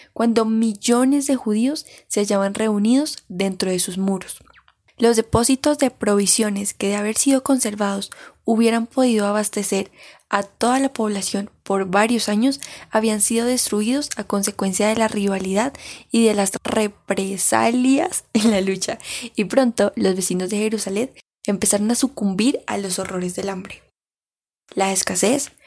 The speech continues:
era de otro tamaño. Tan atroz era el hambre en esa época que los hombres roían el cuero de sus cintos.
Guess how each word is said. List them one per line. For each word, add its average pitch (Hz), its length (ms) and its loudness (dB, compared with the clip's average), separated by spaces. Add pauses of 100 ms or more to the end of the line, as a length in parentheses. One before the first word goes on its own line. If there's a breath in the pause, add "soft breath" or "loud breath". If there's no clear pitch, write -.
(260 soft breath)
era 196 420 2
de 190 220 0
otro 185 280 -2
tamaño. 190 460 -6 (720 soft breath)
Tan 254 240 4
atroz 254 460 -2 (140)
era 269 320 2
el 233 140 0
hambre 202 320 -4
en 185 140 -12
esa 220 240 -4
época 208 480 -8 (340 loud breath)
que 247 140 -4
los 240 160 2
hombres 233 340 0
roían 254 460 2
el 190 120 -6
cuero 190 300 -4
de 233 120 0
sus - 200 -2
cintos. - 560 -2